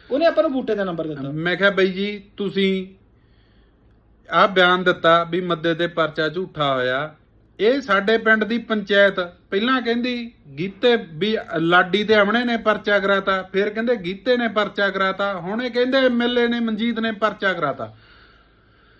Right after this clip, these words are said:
Speaker 2: ਐਮ ਐਲ ਏ ਸਾਹਿਬ ਦਾ ਇਸ ਪਰਚੇ 'ਚ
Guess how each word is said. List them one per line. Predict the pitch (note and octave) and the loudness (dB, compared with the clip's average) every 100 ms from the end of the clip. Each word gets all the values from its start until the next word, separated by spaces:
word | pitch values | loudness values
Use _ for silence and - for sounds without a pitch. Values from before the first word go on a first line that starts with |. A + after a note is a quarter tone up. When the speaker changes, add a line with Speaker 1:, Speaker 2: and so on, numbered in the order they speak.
| _ _ _ _ - | _ _ _ _ 0
Speaker 2:
ਐਮ | G3+ A3+ | 0 2
ਐਲ | A#3+ B3+ | 2 2
ਏ | B3+ | 4
ਸਾਹਿਬ | A#3 B3+ | 4 2
ਦਾ | C4 | 2
ਇਸ | C#4 A#3 G#3+ A#3 A3+ | -2 0 0 0 -2
ਪਰਚੇ | - A#3+ A#3 B3+ B3 | -2 -2 -2 -4 -4
'ਚ | C4 | -4